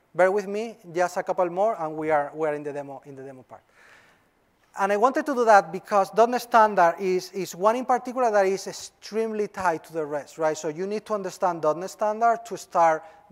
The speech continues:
being fluent on, on, on the new dot net, on, on, on dot net Core, dot net, uh, Framework, and Xamarin. So let me start with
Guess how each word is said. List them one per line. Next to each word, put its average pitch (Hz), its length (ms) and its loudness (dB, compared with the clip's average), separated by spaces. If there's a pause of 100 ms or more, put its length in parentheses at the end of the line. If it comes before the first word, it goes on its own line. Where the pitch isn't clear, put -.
being 165 340 -6
fluent 160 580 -6 (100)
on, 147 340 -4
on, 143 360 -8
on 139 160 -12
the 139 100 -10
new 147 200 -10
dot 143 220 -10
net, 123 200 -16
on, 131 260 -20
on, 131 180 -20
on 131 120 -20
dot 139 160 -10
net 143 180 -18
Core, 151 400 0
dot 151 140 -10
net, 139 180 -10 (100)
uh, 135 300 -16 (180)
Framework, 143 360 -8
and 135 100 -18
Xamarin. 127 340 -16 (520)
So 196 280 4 (1400)
let 226 160 2
me 285 140 -2
start 254 280 2
with 233 180 -2